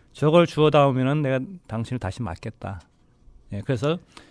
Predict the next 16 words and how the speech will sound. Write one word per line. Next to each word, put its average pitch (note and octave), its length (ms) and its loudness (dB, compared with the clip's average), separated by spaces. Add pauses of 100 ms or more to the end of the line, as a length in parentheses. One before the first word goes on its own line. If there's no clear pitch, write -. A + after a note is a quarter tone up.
(280)
그 G#2 240 -2
쏟아진 E3 360 0
물은 B2 180 -4
다시 G2+ 240 -8
주워 A#2 160 -2
담을 A2 240 -2
수 G2 160 -6
없다는 G#2+ 560 -6
고사가 A2+ 460 -2
또 A2 100 -6
생겨난, A#2+ 440 -6
이 F#2+ 180 -6
속담이 C3 360 -2
생겨난 A#2+ 380 -2
거죠. F2+ 340 -12 (840)
그래서 D#3 400 2